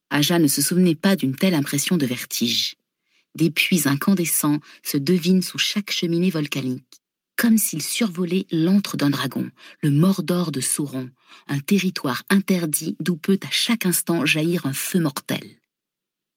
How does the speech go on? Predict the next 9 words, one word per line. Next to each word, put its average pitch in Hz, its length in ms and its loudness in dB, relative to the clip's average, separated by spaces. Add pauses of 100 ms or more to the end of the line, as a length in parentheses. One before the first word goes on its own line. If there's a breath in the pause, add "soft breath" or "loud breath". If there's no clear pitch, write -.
(160)
J 151 220 0
P 175 360 0
réajuste 160 560 -2
ses 143 140 -2
lunettes 156 240 2
de 139 80 -4
soleil 135 500 -2
et 147 80 0
plaisante. « 135 600 -2